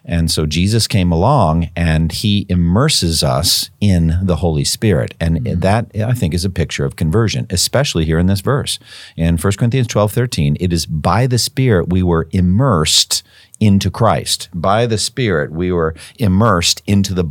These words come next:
Speaker 1: body of Christ. And so fundamentally then, water baptism, actual physical water baptism, is a picture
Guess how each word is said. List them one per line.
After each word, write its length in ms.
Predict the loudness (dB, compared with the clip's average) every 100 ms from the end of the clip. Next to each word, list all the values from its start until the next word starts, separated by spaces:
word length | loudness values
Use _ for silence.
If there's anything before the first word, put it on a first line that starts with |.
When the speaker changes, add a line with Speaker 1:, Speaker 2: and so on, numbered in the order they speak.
| 2
Speaker 1:
body 240 | 0 0
of 140 | -4 -4
Christ. 400 | -6 -6 -8 -12 -18 -16 -4
And 120 | -2
so 320 | 0 0 -2 -8
fundamentally 720 | -4 0 2 2 4 2 2
then, 360 | 2 0 0 0
water 360 | 2 2 2
baptism, 580 | 2 0 0 -4 -8 -6 -2
actual 340 | -2 0 -4
physical 540 | -4 -2 0 0 0
water 240 | 2 2 2
baptism, 540 | 0 -2 -2 -4 -6 -10 -18 -4
is 180 | 0 2
a 180 | 0 0 -4
picture 480 | -4 -2 -4 -4 -8